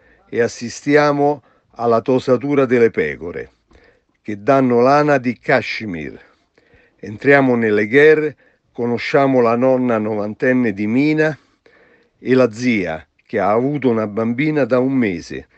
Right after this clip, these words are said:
e scopriamo che le donne che vivono nelle ghere lì partoriscono, dove arrivano la levatrice ed un medico,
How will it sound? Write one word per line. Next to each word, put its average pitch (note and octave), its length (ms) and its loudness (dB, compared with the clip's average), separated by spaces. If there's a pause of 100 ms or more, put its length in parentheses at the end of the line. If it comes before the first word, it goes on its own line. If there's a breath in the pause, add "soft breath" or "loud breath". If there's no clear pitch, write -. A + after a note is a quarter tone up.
(320 soft breath)
e A#2+ 160 -6
scopriamo C#3+ 720 2
che B2+ 160 -4
le G#2+ 120 -2
donne C#3 400 2
che A2 140 -4
vivono A#2+ 500 -2
nelle A2+ 500 0
ghere C#3+ 560 2 (340 soft breath)
lì C#3+ 500 0
partoriscono, G#2+ 1120 0 (520 soft breath)
dove A2+ 320 -2
arrivano C#3+ 800 0
la A#2 180 0
levatrice C3+ 880 -2
ed A#2+ 200 -6
un A2+ 100 -2
medico, C#2 640 -8